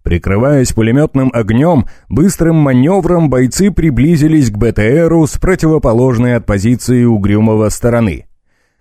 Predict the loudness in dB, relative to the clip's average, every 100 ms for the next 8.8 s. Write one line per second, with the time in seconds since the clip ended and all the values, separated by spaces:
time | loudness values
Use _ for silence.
0 | _ -6 -2 2 2 0 0 0 2 0
1 | 0 0 -2 0 0 -2 -4 -2 0 0
2 | 0 0 0 0 0 0 0 0 0 -2
3 | 0 0 2 2 0 0 0 0 0 0
4 | 0 0 0 -2 -4 -10 -20 _ _ _
5 | -4 -2 0 0 0 -2 -2 0 0 -2
6 | -2 -2 0 0 0 0 0 0 0 -2
7 | 0 -2 0 -2 -2 -2 0 0 -2 -2
8 | -2 -2 -2 0 0 -2 -2 -6